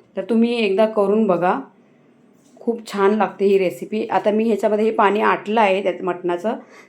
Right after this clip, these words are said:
तर मी थोडंसं गरम पाणी टाकून ह्याच्यामध्ये झाकण लावून ह्याला अर्धा तास ह्याला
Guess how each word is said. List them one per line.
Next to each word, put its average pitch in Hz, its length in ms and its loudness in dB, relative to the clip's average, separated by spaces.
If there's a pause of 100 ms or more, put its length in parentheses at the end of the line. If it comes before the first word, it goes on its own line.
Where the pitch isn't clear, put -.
(120)
तर 190 60 0
मी 208 140 2
थोडंसं 214 340 -2
गरम 208 240 6
पाणी 208 260 2
टाकून 214 340 -2
ह्याच्यामध्ये 202 460 0
झाकण 190 400 -4
लावून 214 340 4
ह्याला 220 300 0 (600)
अर्धा 196 340 4
तास 220 200 -6
ह्याला 233 320 -2